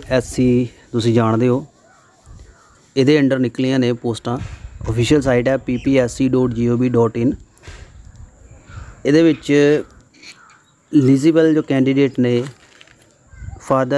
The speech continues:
recruitment ਨੂੰ ਸੈਵਨਟੀ ਸੈਵਨ post ਜੋ fill ਹੋਣੀਆਂ ਨੇ under the ਪੰਜਾਬ state civil services combined competitive exam ਹੋਏਗਾ ਦੋ ਹਜ਼ਾਰ ਵੀਹ ਦਾ, ਉਹਦੇ ਅੰਦਰ ਜੋ ਸਤੱਤਰ ਪੋਸਟਾਂ ਨੇ ਉਹਨਾਂ ਦੀ ਫਿਲਿੰਗ ਹੋਣੀ ਹੈ। ਤਾਂ ਇਹ ਜੋ ਪੋਸਟਾਂ ਨੇ, ਇਹਨਾਂ ਦੀ ਜੋ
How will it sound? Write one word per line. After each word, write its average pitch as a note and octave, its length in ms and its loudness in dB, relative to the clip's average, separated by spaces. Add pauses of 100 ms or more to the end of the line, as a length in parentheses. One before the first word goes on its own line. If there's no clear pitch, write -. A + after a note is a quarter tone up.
recruitment C3 440 -2
ਨੂੰ C3+ 140 0
ਸੈਵਨਟੀ C3 500 0
ਸੈਵਨ C3 360 0
post B2 440 -2 (360)
ਜੋ B2 140 2
fill B2+ 240 2
ਹੋਣੀਆਂ B2 340 4
ਨੇ A#2 180 -2 (720)
under B2+ 220 4
the C#3 240 0
ਪੰਜਾਬ B2+ 440 0
state B2+ 360 -6
civil D3 320 -2
services B2 540 -6
combined B2 420 0
competitive A#2 600 -2
exam A#2 320 0
ਹੋਏਗਾ B2 340 4
ਦੋ A2+ 200 2
ਹਜ਼ਾਰ B2 180 2
ਵੀਹ A#2 200 2
ਦਾ, B2 140 0 (640)
ਉਹਦੇ C#3+ 220 4
ਅੰਦਰ C3+ 260 2
ਜੋ C3+ 120 -2
ਸਤੱਤਰ B2 480 -6
ਪੋਸਟਾਂ A#2 380 -4
ਨੇ A#2 300 -2
ਉਹਨਾਂ A#2 200 0
ਦੀ B2+ 120 4
ਫਿਲਿੰਗ A2+ 340 2
ਹੋਣੀ G2+ 240 -2
ਹੈ। G2+ 80 -8 (680)
ਤਾਂ C#3 100 2
ਇਹ D3 60 4
ਜੋ D3+ 100 4
ਪੋਸਟਾਂ C#3 500 -2
ਨੇ, C#3+ 160 0
ਇਹਨਾਂ C#3+ 160 0
ਦੀ D3 120 0
ਜੋ C3+ 420 0